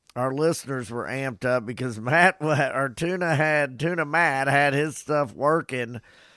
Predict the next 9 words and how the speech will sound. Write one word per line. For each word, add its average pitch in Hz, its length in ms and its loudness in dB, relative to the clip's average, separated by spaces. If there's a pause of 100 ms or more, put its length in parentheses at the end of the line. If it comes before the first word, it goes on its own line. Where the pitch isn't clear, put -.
(180)
I 165 180 2
was 196 200 2
impressed 160 540 0
on 143 140 0
a 117 60 -6
couple 190 520 2
things 143 480 -4
that 131 160 -6
he 143 300 -4